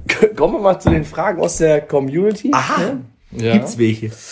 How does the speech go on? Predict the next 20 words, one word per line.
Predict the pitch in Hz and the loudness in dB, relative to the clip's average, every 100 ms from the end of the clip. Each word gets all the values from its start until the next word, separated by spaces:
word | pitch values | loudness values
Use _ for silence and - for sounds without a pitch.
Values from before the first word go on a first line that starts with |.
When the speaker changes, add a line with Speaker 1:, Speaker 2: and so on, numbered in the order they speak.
| - | 0
Speaker 1:
Ja, | 165 | 2
Titan | - 151 160 180 170 | 2 -4 0 0 0
hatten | 190 | 0
wir | 196 185 | 2 0
schon | 175 165 160 - | -2 -4 -4 -2
abgehandelt. | 165 - - 175 190 190 190 135 | -4 0 0 0 0 2 2 2
Speaker 2:
Mhm. | 151 208 262 - _ | 2 2 0 -10 _
Speaker 1:
Dann, | 123 151 175 202 196 | 2 4 4 2 2
ähm, | 185 185 180 175 175 165 - _ _ _ _ | 2 2 2 0 -2 -4 -8 _ _ _ _
ja, | 170 175 - _ _ | 2 2 0 _ _
wie | 123 143 226 | -6 -2 0
sieht | 202 208 247 - | 0 0 -4 -4
die | 185 - | -6 0
optimale | 226 - - 220 208 202 202 | 0 0 -6 2 4 4 2
Vorbereitung | 185 190 226 202 185 180 180 - | 0 2 2 2 0 0 -4 -6
auf | 156 | 0
ein | 151 131 | 0 0
wichtiges | 165 190 - 156 156 | -8 -10 -6 -4 -4
Spiel | - 156 123 | -4 -4 -2
aus? | 71 - 110 - - - | -4 -10 -14 -18 -20 -20